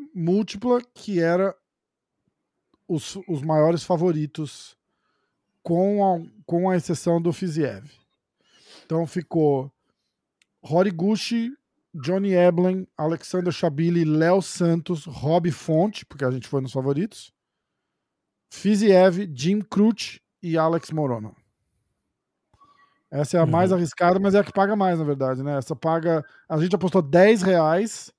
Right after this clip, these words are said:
Speaker 1: e essa paga duzentos de volta.
Speaker 2: Bastante coisa.
Speaker 1: É, e a outra que é bem mais segura, é, contando que o Aldo ganhe, né? É, o Horiguchi, Johnny Eblen,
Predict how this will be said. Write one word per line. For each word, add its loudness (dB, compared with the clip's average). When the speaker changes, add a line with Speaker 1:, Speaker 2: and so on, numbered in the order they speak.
Speaker 1:
e -2
essa -2
paga -2
duzentos -6
de -4
volta. -4
Speaker 2:
Bastante -8
coisa. -6
Speaker 1:
É, -4
e 0
a 6
outra 6
que -2
é 4
bem 4
mais 2
segura, 0
é, -2
contando 0
que -4
o 2
Aldo 2
ganhe, -2
né? -8
É, 0
o 2
Horiguchi, 2
Johnny -2
Eblen, 0